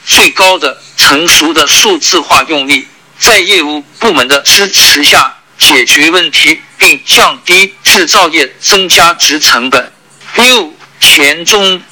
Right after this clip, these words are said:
后台流程自动化。企业运营的前台、营销、销售、客户服务、中台、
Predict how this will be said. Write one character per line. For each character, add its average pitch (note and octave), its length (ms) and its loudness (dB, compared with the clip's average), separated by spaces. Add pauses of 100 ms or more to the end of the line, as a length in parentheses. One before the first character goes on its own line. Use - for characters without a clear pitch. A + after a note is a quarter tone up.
(120)
后 G#3+ 340 0
台 C3+ 240 0
流 C3+ 240 0
程 C3 260 -2
自 E3+ 240 0
动 D3+ 220 -2
化。 - 320 -2 (400)
企 - 260 0
业 F#3 200 2
运 F3+ 320 0
营 B2 120 0
的 C#3+ 140 0
前 C#3+ 400 0
台、 C3+ 400 2 (380)
营 C3+ 280 2
销、 F3+ 400 2 (280)
销 G3+ 460 2
售、 G#3 340 0 (280)
客 B3+ 300 2
户 E3 220 -4
服 C#3+ 440 -2
务、 F3 160 -4 (400)
中 G#3+ 360 -2
台、 C#3 400 2